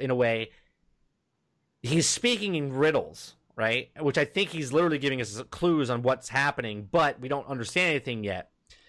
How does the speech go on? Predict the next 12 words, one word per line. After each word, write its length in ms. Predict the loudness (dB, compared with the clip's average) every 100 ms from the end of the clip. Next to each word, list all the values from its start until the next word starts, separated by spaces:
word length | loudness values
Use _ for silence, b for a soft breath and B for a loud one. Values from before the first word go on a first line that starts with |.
| b -2
So 160 | 0
on 340 | 2 0 0 -2
the 60 |
Sharkbait 520 | -2 0 0 0 -2 -2
Cove, 460 | 0 2 2 -4 -8 _ -8
there's 140 | -2
a 60 | 0
whole 180 | 2 0
story 600 | 0 0 2 2 0 -2
on 200 | -2 -2
the 80 | -2
island 580 | 0 0 0 -2 -6